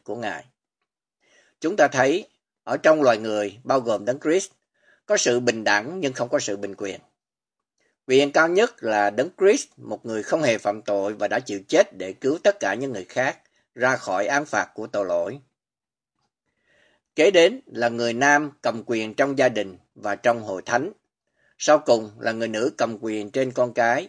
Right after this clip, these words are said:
dưới hai mươi tuổi. Ở trong xã hội, các vua, tổng thống, chủ tịch và các quan chức trong chính phủ cầm quyền trên dân chúng.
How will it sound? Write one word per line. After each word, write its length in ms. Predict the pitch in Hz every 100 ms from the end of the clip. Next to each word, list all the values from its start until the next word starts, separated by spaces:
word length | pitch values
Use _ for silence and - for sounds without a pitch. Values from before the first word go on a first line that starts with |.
| -
dưới 240 | 113 127
hai 160 | 127 117
mươi 180 | 107 107
tuổi. 320 | 90 87 120 131 _ _ _ _ _ _ _ _ _ _ _ _ _ _ _ _ _ _ _ _ _ _ _ _ _ _ _ _
Ở 100 | -
trong 240 | - 180
xã 160 | 170 170
hội, 440 | 139 113 104 - -
các 180 | 180 190
vua, 400 | 160 156 151 151 - -
tổng 200 | 110 131
thống, 340 | 147 156 240 - _
chủ 160 | 120 156
tịch 160 | 151 - - _
và 220 | - 107
các 160 | 104 156
quan 200 | 151 131
chức 240 | 131 - -
trong 200 | 120 113
chính 160 | 151
phủ 340 | 147 98 95 131
cầm 180 | 113 104
quyền 240 | 101 98 95
trên 200 | 113 113
dân 180 | 117 110
chúng. 260 | 120 165